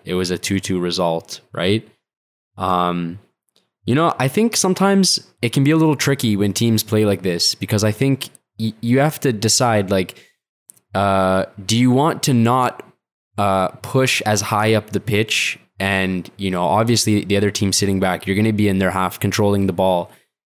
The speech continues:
uh, controlling possession and the tempo of the match. But do you wanna not push that far up and just try to maintain possession and patience and see if you can find a goal? But then that runs the risk of tying zero zero,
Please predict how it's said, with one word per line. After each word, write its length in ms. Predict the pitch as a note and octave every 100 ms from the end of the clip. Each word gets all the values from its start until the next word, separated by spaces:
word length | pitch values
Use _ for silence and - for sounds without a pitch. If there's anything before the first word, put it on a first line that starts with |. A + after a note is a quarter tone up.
| _
uh, 220 | F2 F2+ F2
controlling 460 | G#2 G2+ G#2 G2+
possession 560 | G2+ F#2+ G2 G2 G2 F#2+
and 260 | F#2 F2+
the 80 | F#2
tempo 360 | - G2+ G2+ G2
of 120 | F2+
the 80 | G2
match. 500 | G2 F#2+ F#2+ - - - _ _
But 320 | F2+ G2+ G2 F#2
do 80 |
you 100 | B2+
wanna 240 | C#3+ F3 B2
not 600 | G#2+ A2 B2+ D3 - -
push 320 | D3 D3 -
that 340 | B2+ B2+ - - _ _ - -
far 380 | - C#3 C3+
up 200 | C#3 -
and 220 | A2+ G2+ A2
just 220 | G#2 -
try 180 | A#2+ A#2
to 240 | G#2 F#2+ -
maintain 680 | G#2+ G#2+ G#2+ G2+ A2 G#2+ G#2
possession 580 | G#2 G2 G2 G2+ - G2+
and 160 | F#2+
patience 540 | - G2+ G2+ A2 G#2+ G2
and 100 | F2+
see 200 | - G2+
if 100 | G#2
you 80 | G2+
can 160 | G2+
find 260 | - G2 F#2
a 40 | F2+
goal? 460 | G2+ A2+ B2+ B2+ _ _ _ -
But 200 | G#2 A2
then 180 | G#2
that 340 | G2+ G2+ - _ _ -
runs 300 | G#2+ G#2 G2+
the 140 | F#2 G2
risk 260 | G#2 -
of 140 | G2 -
tying 360 | G#2 G2+ G2
zero 280 | F#2+ G2 F#2+
zero, 560 | F#2+ G2 G2+ G2+ G2+